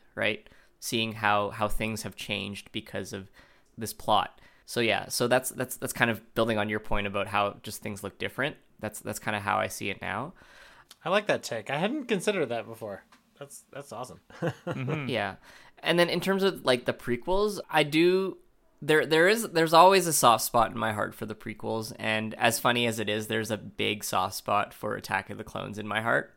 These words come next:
Speaker 1: because
Speaker 2: <laughs>
Speaker 1: Attack of the Clones is the second Star Wars movie I've ever seen. And I remember watching in the theaters and being blown away by it. Obviously, looking back critically now, it's like, yeah, this,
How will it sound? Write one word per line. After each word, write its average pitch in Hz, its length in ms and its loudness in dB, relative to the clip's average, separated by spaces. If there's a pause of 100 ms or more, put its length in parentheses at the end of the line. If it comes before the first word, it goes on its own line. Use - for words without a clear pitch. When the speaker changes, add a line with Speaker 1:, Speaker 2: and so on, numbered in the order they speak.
Speaker 1:
because 107 340 -4 (140)
Speaker 2:
<laughs> - 100 -12
Speaker 1:
Attack 151 520 2
of 110 80 -8
the - 60 -18
Clones 110 280 -2
is 98 120 -10
the 110 100 -6
second 107 580 -2
Star 104 260 0
Wars 101 220 -4
movie 98 300 -6
I've 92 140 -4
ever 90 180 -8
seen. 98 340 -8 (560)
And 101 460 -4 (880)
I 120 60 0
remember 123 240 2
watching 110 360 2
in 104 100 -6
the 101 60 -6
theaters 107 440 -6
and 101 340 -8 (840)
being 117 220 -2
blown 107 220 0
away 98 400 0
by - 100 -4
it. - 240 -8 (180)
Obviously, 113 520 2
looking 107 320 -4
back 98 240 0
critically 104 420 -6
now, 104 300 -2
it's 101 180 -12
like, - 240 -6
yeah, 101 340 -6
this, - 280 -14